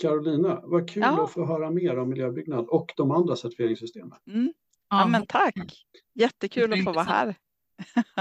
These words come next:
Speaker 2: här. <laughs>
Speaker 3: Ja, vad kul att ha dig här. Och, och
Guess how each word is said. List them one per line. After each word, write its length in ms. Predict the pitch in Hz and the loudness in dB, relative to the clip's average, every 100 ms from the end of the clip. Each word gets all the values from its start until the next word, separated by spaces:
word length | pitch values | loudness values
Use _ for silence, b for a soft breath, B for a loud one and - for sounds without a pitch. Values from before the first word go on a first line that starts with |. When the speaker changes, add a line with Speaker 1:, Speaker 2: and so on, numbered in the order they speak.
| 202 | -2
Speaker 2:
här. 160 | 220 269 | -2 -4
<laughs> 60 | - _ - | -6 _ 2
Speaker 3:
Ja, 280 | 233 254 240 | 6 6 4
vad 160 | 240 | 2
kul 220 | 285 277 | 2 2
att 60 | 277 | 4
ha 120 | 277 | 2
dig 120 | 233 | 2
här. 260 | 214 196 208 | 2 0 0
Och, 260 | 226 - | -4 -4
och 140 | - | 0